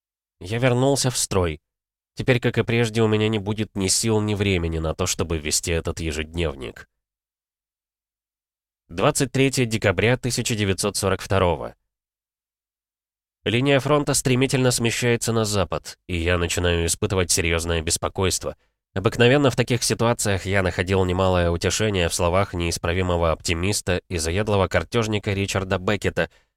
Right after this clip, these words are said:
однако он мёртв вот уже несколько недель. Десятое января тысяча девятьсот сорок третьего.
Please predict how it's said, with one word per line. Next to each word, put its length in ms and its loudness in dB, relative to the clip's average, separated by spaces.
однако 340 0
он 200 4
мёртв 500 -4
вот 240 -4
уже 220 0
несколько 480 -2
недель. 520 -4
Десятое 540 2
января 440 4
тысяча 380 -2
девятьсот 400 0
сорок 300 -2
третьего. 520 -4